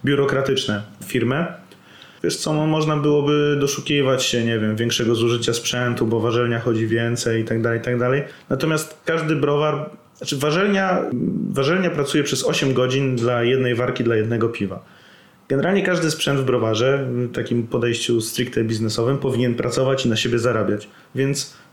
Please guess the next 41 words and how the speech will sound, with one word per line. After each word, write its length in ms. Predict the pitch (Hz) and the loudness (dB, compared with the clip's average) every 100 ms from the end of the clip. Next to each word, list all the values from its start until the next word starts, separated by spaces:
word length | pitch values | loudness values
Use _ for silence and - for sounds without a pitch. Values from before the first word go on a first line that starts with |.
| - | -4
taka 180 | 135 | -2
wspólna, 800 | 135 - - 180 151 139 131 131 | -2 -2 0 2 2 0 0 0
wspólna 400 | 127 - 160 143 | 0 0 2 2
warzelnia, 480 | 127 123 120 113 135 | 2 2 2 2 2
jeżeli 260 | 135 127 127 | 2 2 2
nie 80 | |
jesteś 280 | 123 127 123 | 0 0 0
ogromnym 360 | 120 127 127 120 | 0 2 2 2
browarem, 360 | 110 123 113 | 2 0 0
który 140 | 107 117 | -2 -2
ma, 80 | 110 | -2
nie 60 | |
wiem, 100 | 104 | -2
trzydzieści 440 | - 117 120 120 113 | -2 -2 -2 0 -2
czy 60 | |
tam 120 | 113 | -2
czterdzieści 460 | 110 117 113 117 123 | -2 -2 0 0 0
zbiorników, 520 | 110 120 110 - 214 - - - - | 0 0 0 0 -2 -4 -18 -20 -4
jest 180 | 202 - | -2 0
fajna, 500 | - 127 139 180 - - - _ | -2 0 0 -2 -4 -14 -20 _
bo 560 | 131 147 160 175 180 185 190 | -2 2 2 2 0 -4 -2
pracuje 580 | 202 196 202 196 196 202 - - | -2 2 2 2 0 -2 -10 -8
często 320 | - 175 180 | -2 -2 0
i 40 | 170 | 2
non-stop. 540 | 160 147 - 104 - | 2 0 0 -2 -2
To 120 | 214 | -2
jest 220 | 196 156 156 | 0 2 2
od 80 | |
razu 240 | 135 131 123 | 2 2 2
jakaś 220 | 117 113 | 0 -2
tam 120 | 117 | 0
redukcja 380 | 113 113 113 120 | 0 0 0 -2
kosztów 340 | 120 120 123 143 | -4 -4 -4 -2
na 60 | |
grzaniu 300 | 143 156 165 | 0 2 2
wody, 300 | 165 160 143 | 2 2 2
bo 120 | 135 127 | 0 0
mamy 240 | 127 127 | 0 0
tam 180 | 131 135 | 0 -2
odzysk 280 | 139 143 - | 0 -2 -2
ciepła, 640 | 160 151 147 139 135 - | -2 0 0 0 0 -4